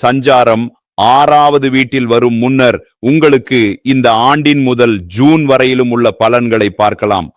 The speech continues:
உடல் நலில் அகலையை எடுத்து கொள்ளக்கூடிய ஒரு ஆண்டாக அமைந்திருக்கிறது. குரு பெயர்ச்சி எப்படி இருக்கும் அப்படின்னா, அது கொஞ்சம் சிரமத்தை கொடுக்கும் குரு பெயர்ச்சி. ஆனா குருவின் பார்வை நல்லா இருக்கும்.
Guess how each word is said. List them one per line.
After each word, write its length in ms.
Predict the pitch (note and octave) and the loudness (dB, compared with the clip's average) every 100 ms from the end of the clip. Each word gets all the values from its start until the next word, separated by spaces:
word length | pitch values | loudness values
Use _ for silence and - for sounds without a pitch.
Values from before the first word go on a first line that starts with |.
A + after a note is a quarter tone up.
| _ _ _ | _ _ _
உடல் 440 | G#2 B2+ D3+ D#3+ | -4 0 2 2
நலில் 420 | D3 C3 B2+ A2+ - - | 2 2 2 0 -4 -4
அகலையை 680 | A2 A#2+ D#3 D#3 C#3+ C#3+ B2+ | -2 2 2 2 2 2 2
எடுத்து 380 | B2+ C3+ C#3 | 0 -2 -6
கொள்ளக்கூடிய 760 | B2+ A#2+ A#2+ A#2 A#2 A2 G#2+ G#2 | -2 0 0 -2 -4 -2 0 0
ஒரு 220 | G2+ A#2 | 0 0
ஆண்டாக 420 | A2 A#2+ A#2 A2 | 0 0 0 2
அமைந்திருக்கிறது. 960 | A2+ G#2 A2 A2 G#2+ F#2 G#2 G2+ G2 E2+ - - - G2+ | 0 -2 -2 -2 -4 -2 -2 0 -2 -4 -10 -20 -14 -2
குரு 360 | B2 D3+ D#3+ - | 2 4 4 2
பெயர்ச்சி 420 | C3+ C3+ B2 C3 | 2 2 -2 -2
எப்படி 320 | A2+ C3 A#2+ | -2 0 0
இருக்கும் 400 | A#2 A2 A#2 A2+ | 0 -2 -4 -2
அப்படின்னா, 420 | G#2 F#2+ A2 B2 | -2 -2 -2 0
அது 200 | B2 A2 | 0 -2
கொஞ்சம் 360 | G2+ A2+ A2 A2 | -4 -4 -4 -4
சிரமத்தை 580 | - A#2 C3 A#2+ A#2 G#2+ | -2 -2 0 -2 -4 -4
கொடுக்கும் 400 | G#2 G2+ G#2+ G2+ | -4 -4 -6 -6
குரு 240 | G2 G2 | -4 -4
பெயர்ச்சி. 480 | G2 F#2+ F2 - F2+ | -2 -2 -2 -6 -4
ஆனா 320 | F2 G2 A2+ | -4 -2 -4
குருவின் 640 | A2 F#2 A#2 C3 A#2+ A2 F#2 | -4 -2 0 0 -2 -4 -2
பார்வை 500 | G2 G#2 A2+ A2 A2 | 0 0 0 0 0
நல்லா 300 | F#2 F#2+ F#2+ | -2 0 0
இருக்கும். 360 | F2+ - E2+ | -2 -6 -10